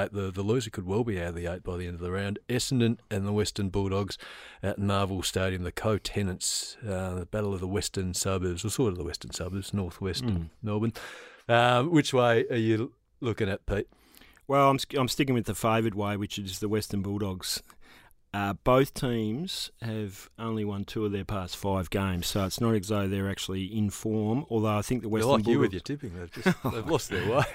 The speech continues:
Speaker 2: Oh, that's unfair. Now, Western Bulldogs, I'll just let that go through to the keeper. Um, the Western Bulldogs have had probably better opposition,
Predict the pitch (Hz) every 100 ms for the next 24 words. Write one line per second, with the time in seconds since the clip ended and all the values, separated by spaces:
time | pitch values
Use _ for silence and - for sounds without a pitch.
0 | 95 127 87 80 87 - - - 80 73
1 | - - 120 104 107 - _ _ _ _
2 | - 139 151 - 139 135 127 123 110 -
3 | - - - - - - 110 107 107 -
4 | 104 90 82 80 90 - 98 87 90 98
5 | 85 90 113 - 139 135 123 127 127 -
6 | 135 143 156 143 127 127 117 - 110 120
7 | 117 95 - - - 160 147 120 107 117
8 | 110 107 101 117 - 117 107